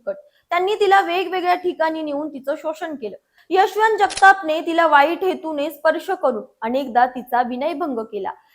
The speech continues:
या सगळ्या घटना इतक्या भयानक होत्या की त्या कोणाच्याही मनाला हादरवून सोडतील, पण या शिक्षिकेने धैर्य दाखवलं आणि पोलिसात तक्रार दाखल केली. विवेकानंद पोलीस ठाण्यात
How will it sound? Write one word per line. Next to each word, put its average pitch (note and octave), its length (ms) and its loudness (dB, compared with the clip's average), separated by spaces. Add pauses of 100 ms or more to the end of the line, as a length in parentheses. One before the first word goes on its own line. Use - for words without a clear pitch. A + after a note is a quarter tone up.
(140)
या A3+ 120 -2
सगळ्या A#3+ 380 2
घटना D4 420 4
इतक्या C#4+ 300 2
भयानक C#4+ 500 4
होत्या C#4+ 360 6
की - 400 0
त्या A4+ 200 8
कोणाच्याही G#4 640 2
मनाला D#4 420 4
हादरवून C#4 600 2
सोडतील, G#3 380 -12 (360)
पण G#4 80 2
या A4 180 4
शिक्षिकेने F4+ 760 -2
धैर्य E4+ 380 0
दाखवलं B3+ 460 2 (260)
आणि A#3 140 -6
पोलिसात B3+ 580 0
तक्रार D#4 440 0
दाखल A#3 320 -2
केली. G3+ 340 -12 (400)
विवेकानंद G#4 600 4
पोलीस F#4 460 0
ठाण्यात D#4 360 0